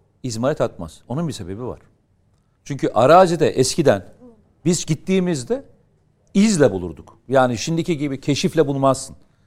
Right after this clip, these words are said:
İzi resmen Kızılderili gibi. Yani bunda ab-, abeste işgal yok. Ayak izinden. Ağırlık taşıyıp taşıyamadığına kadar.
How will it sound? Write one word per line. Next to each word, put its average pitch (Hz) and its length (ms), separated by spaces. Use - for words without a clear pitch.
İzi 220 300
resmen 170 460
Kızılderili 185 540
gibi. 101 260
Yani 90 240
bunda 113 240
ab-, 123 280
abeste 127 340
işgal 202 340
yok. 294 240
Ayak 190 320
izinden. 107 380
Ağırlık 151 460
taşıyıp 202 300
taşıyamadığına 147 600
kadar. 78 300